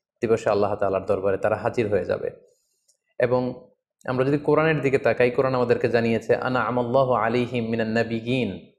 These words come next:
ওয়াস সিদ্দিকিন ওয়াশ শুহাদাই ওয়াস সালিহিন।" মানে সবচেয়ে শ্রেষ্ঠ তাবাকা বা দারাজা হচ্ছে নবীদের দারাজা, নবীদের পরে হচ্ছে সিদ্দিকিনদের দারাজা,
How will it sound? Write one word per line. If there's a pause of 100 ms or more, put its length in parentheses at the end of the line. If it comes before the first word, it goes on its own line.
(240)
ওয়াস
সিদ্দিকিন
ওয়াশ
শুহাদাই
ওয়াস
সালিহিন।" (500)
মানে
সবচেয়ে
শ্রেষ্ঠ (500)
তাবাকা
বা
দারাজা
হচ্ছে
নবীদের
দারাজা, (920)
নবীদের
পরে
হচ্ছে
সিদ্দিকিনদের
দারাজা,